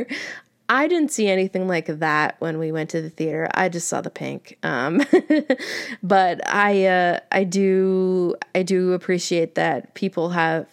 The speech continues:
you know, committed to the bit and gone to see both movies and give both movies lots of money, because cinemas, with everything going on with the, uh, sag strike and the W G A, um, I'm,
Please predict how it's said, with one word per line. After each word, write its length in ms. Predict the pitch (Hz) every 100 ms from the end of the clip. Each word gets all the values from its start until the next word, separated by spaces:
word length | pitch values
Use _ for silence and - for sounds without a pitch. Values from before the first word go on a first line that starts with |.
| -
you 140 | 165
know, 160 | 175 165
committed 460 | - 196 175 170
to 120 | - 170
the 80 |
bit 300 | 165 151 - -
and 320 | 170 165 165
gone 200 | 156 160
to 80 | 165
see 180 | -
both 240 | 165 160 160
movies 400 | 156 156 160 160
and 140 | 156
give 200 | 160 160
both 440 | - 170 - _ _ - - - - - _
movies 440 | - 180 180 180 -
lots 240 | - -
of 60 | 196
money, 420 | 196 202 202 196 - -
because 800 | - 175 170 165 160 170 - - - _
cinemas, 920 | - - 208 214 165 131 - - - _ - - - -
with 140 | 196
everything 400 | 202 214 226 226
going 260 | 226 214 196
on 220 | 175 190
with 240 | 190 185
the, 380 | - 175 165 165
uh, 540 | - 175 175 170 165 170
sag 480 | - - 175 180 190
strike 600 | - 175 170 175 170 -
and 160 | 175
the 60 | 170
W 320 | 175 175 180
G 320 | 170 170 165
A, 460 | 156 170 175 175 165 -
um, 500 | 165 156 151 151 -
I'm, 440 | - 185 185 185